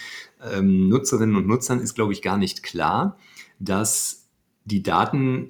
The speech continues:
sehr umfassend zu sogenannten Superprofilen zusammengeführt werden. Und zwar auch Daten, die jetzt gar nicht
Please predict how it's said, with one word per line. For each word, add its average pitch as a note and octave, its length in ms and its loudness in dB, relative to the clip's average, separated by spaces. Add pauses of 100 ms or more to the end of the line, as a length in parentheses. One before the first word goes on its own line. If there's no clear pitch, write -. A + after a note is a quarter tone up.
sehr G#2+ 360 4
umfassend A#2+ 460 0
zu G2+ 360 2
sogenannten F2+ 600 -2
Superprofilen A2+ 800 0
zusammengeführt B2 960 -2
werden. C3 480 2 (320)
Und B2 160 8
zwar A2+ 340 0
auch D#3+ 460 4 (160)
Daten, C#3 720 0 (100)
die B2+ 400 -4
jetzt B2+ 300 0
gar A2+ 180 0
nicht D3 440 -2